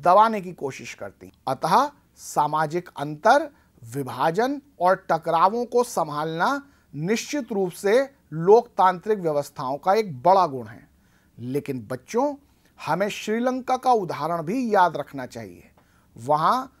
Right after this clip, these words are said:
लोकतंत्र होने के बावजूद धार्मिक और भाषाई आधार पर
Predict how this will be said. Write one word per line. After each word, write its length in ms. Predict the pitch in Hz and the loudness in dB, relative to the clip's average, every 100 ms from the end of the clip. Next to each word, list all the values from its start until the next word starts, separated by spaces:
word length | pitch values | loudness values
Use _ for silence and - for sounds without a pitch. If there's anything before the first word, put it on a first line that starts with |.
| _ | _
लोकतंत्र 840 | 127 160 190 233 240 - 262 254 254 | -8 2 8 8 6 0 -2 0 -2
होने 340 | 170 175 190 | 0 -4 -4
के 120 | 185 | -4
बावजूद 760 | 156 110 143 175 156 151 220 247 _ _ _ | -6 0 4 4 2 -4 -4 -6 _ _ _
धार्मिक 800 | 113 - 117 135 165 196 285 - - - | -18 -12 -2 0 0 -2 -6 -8 -20 0
और 180 | 170 175 | 2 2
भाषाई 760 | 117 - 123 151 220 220 143 95 _ _ _ - | -2 -10 -8 -2 2 2 2 -8 _ _ _ -2
आधार 460 | 156 135 139 180 | -2 0 2 2
पर 320 | 175 170 262 | 2 2 2